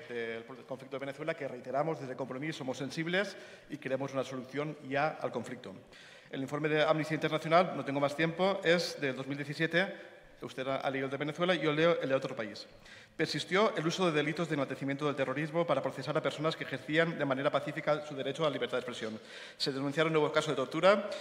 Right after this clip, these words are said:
y otros malos tratos, us-, uso ex-, excesivo de la fuerza y expulsión colectiva por parte de agentes de la policía contra personas, entre ellas las de las que intentaban entrar irregularmente en los enclaves españoles de Ceuta y Melilla desde Marruecos.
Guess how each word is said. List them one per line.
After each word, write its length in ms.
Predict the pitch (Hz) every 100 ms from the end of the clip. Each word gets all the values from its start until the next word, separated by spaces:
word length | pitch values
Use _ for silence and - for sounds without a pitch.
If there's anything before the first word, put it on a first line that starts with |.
| - -
y 60 |
otros 140 | 151 143
malos 200 | 139 127
tratos, 320 | 131 120 117
us-, 180 | 135 -
uso 240 | 180 -
ex-, 260 | 127 135 -
excesivo 420 | 139 143 135 151
de 60 | 143
la 100 | 135
fuerza 220 | 165 170
y 40 |
expulsión 300 | 165 135 143
colectiva 380 | 131 131 131 165
por 120 | -
parte 220 | - 135 135
de 60 |
agentes 260 | 127 139 135
de 80 | 131
la 80 |
policía 320 | 131 131 151 156
contra 220 | 143 123
personas, 340 | 117 131 113
entre 240 | 113 - 135
ellas 240 | 165 170
las 220 | 147 143
de 180 | 160 175 - -
las 140 | 151 -
que 80 | 135
intentaban 340 | 123 143 147
entrar 380 | 135 143 175 175
irregularmente 720 | 151 135 135 139 143 151 180 180 - - -
en 80 | 143
los 120 | 123
enclaves 540 | 123 143 151 160 147
españoles 400 | 147 - 135 151
de 80 | 147
Ceuta 380 | 135 139 160 170 147
y 40 |
Melilla 280 | 131 135 156
desde 160 | 131
Marruecos. 500 | 120 113 113 98 -